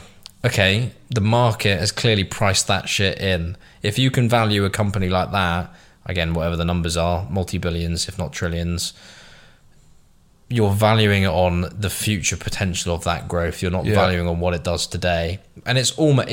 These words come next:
Speaker 1: is made up. I mean, we can go very philosophical. Money is made up.
Speaker 2: Yeah, I always think this about
Speaker 1: <laughs>
Speaker 2: market cap
Speaker 1: Yeah.
Speaker 2: because, yeah, like, d-, two, well, one question, then another point. Like, do you think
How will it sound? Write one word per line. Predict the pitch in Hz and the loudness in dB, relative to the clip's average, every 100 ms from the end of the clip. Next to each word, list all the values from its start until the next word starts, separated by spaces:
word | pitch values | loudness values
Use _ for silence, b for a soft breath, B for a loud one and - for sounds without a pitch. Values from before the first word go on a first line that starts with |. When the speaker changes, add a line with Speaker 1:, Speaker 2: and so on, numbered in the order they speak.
| 151 | 2
Speaker 1:
is | 156 | 2
made | 135 143 | 4 4
up. | 147 98 107 - | 4 0 -2 -2
I | |
mean, | 113 127 110 - B B B B - | 2 2 2 -2 B B B B -10
we | 92 101 | -2 0
can | 92 | 2
go | 90 | 2
very | 92 101 | 2 2
philosophical. | 90 - 80 - 85 - 90 92 - - | 2 0 -2 -2 -2 -2 -2 -2 -6 -4
Money | 98 98 92 | 0 2 2
is | 82 85 | 0 0
made | 87 87 | 0 0
up. | 85 135 | 0 0
Speaker 2:
Yeah, | 147 | 0
I | 131 | 4
always | 160 165 | 4 4
think | 165 | 2
this | 143 - | 0 4
about | 170 | 4
Speaker 1:
<laughs> | 131 139 | 6 4
Speaker 2:
market | 127 - - | 4 -2 -2
cap | 101 90 - | 0 0 0
Speaker 1:
Yeah. | 107 98 | 2 4
Speaker 2:
because, | 117 - 185 - - - - _ _ b b b b b _ - | 2 0 -4 -8 -20 -20 -20 _ _ b b b b b _ -2
yeah, | 139 107 85 | 4 4 4
like, | 101 113 113 - - 175 | 4 4 2 -10 -16 -12
d-, | - - - - - _ _ | -12 -12 -20 -20 -20 _ _
two, | - 151 143 - | -4 0 0 2
well, | 107 87 | 2 4
one | 98 | 0
question, | 101 92 - 78 | 0 -2 -2 -4
then | 90 92 | -2 -2
another | 92 90 | -2 -2
point. | 104 87 87 | 0 0 0
Like, | 98 - | -4 -2
do | 127 | 0
you | 147 | 0
think | 147 151 127 - - | 2 0 0 -2 -10